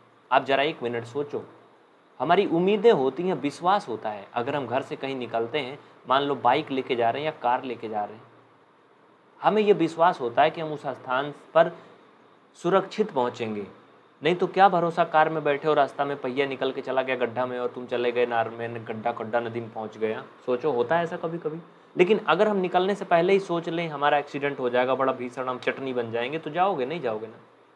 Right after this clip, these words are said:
लोग जहाज में ऊपर उड़ते हैं, आसमान में, विमान में, उनको विश्वास होता पंखों पर कि भाई ये घूमता रहेगा जब तक उतरेगा नहीं। उनको क्या पता last में पता चले अगर विश्वास ना हो, ऊपर रुक जाए, थम जाए, तो क्या होगा?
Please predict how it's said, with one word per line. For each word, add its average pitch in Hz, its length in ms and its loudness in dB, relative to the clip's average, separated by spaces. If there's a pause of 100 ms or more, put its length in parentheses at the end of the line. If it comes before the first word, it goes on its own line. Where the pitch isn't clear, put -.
(1000)
लोग 143 160 0 (1200)
जहाज 143 360 6
में 165 80 0
ऊपर 165 280 4
उड़ते 147 240 0
हैं, 147 60 -2
आसमान 139 360 -2
में, 135 140 -6
विमान 127 300 -2
में, 123 180 -14 (420)
उनको 120 180 -6
विश्वास 143 380 2
होता 143 200 4
पंखों 156 340 0
पर 156 140 2
कि 147 80 -4
भाई 143 180 2
ये 151 140 4
घूमता 139 360 2
रहेगा 131 200 4
जब 147 140 -2
तक 151 140 0
उतरेगा 147 340 -2
नहीं। 143 180 -10 (600)
उनको 165 280 0
क्या 170 140 2
पता 165 200 2
last 147 360 2
में 151 140 -4
पता 147 240 -2
चले 143 220 -2
अगर 143 180 0
विश्वास 139 480 0
ना 139 60 -6
हो, 139 120 -2
ऊपर 135 200 0
रुक 135 160 -2
जाए, 131 280 2
थम 135 140 -4
जाए, 123 280 -2
तो 131 180 -6
क्या 131 180 -2
होगा? 127 280 -6